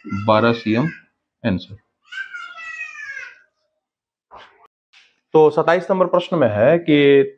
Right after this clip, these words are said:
त्रिज्या बारह सी एम है, यानी आर का value बारह सी एम है, और हमको अर्धवृत्त की कुल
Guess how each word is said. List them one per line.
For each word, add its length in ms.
त्रिज्या 440
बारह 300
सी 160
एम 180
है, 220
यानी 200
आर 260
का 140
value 280
बारह 220
सी 160
एम 160
है, 140
और 180
हमको 420
अर्धवृत्त 680
की 120
कुल 240